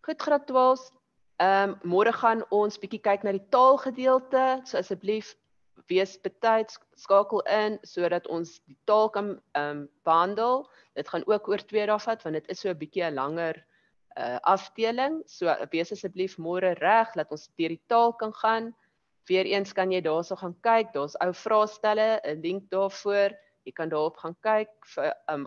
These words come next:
ou vraestelle, klomp begripstoetse met memorandums. En, ehm, gaan kyk asseblief op sosiale media, volg ons by hashtag lockdown e school,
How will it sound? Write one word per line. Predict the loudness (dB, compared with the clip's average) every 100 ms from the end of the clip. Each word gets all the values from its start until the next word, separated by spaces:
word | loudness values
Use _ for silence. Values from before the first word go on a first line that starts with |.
| -2
ou | -2
vraestelle, | -2 -2 -2 -2 -4
klomp | -4 -8
begripstoetse | -10 -8 -10 -10 -12 -8
met | -8 -8
memorandums. | -8 -10 -6 -4 -2 -4 -8 -12 _ _ _ _ _ _ _ _
En, | -4 -2 0 -2 -4 -6
ehm, | -4 -4 -6 -12 _ _ _ _ _ _
gaan | -10 -6
kyk | 0 0 0
asseblief | -6 -6 -2 -2 -2 -12 -14
op | -8
sosiale | -4 -2 0 -2 -2
media, | -4 -6 -2 2 4 2 0 _ _
volg | 2 4 4
ons | 0 -2 -8 -20 _ _ _ -4
by | 0 0 0
hashtag | 0 -2 -2 -2 0
lockdown | 0 -2 0 -4 -2 -4 -8 -8
e | -8 -8
school, | -8 -4 0 0 -2 -8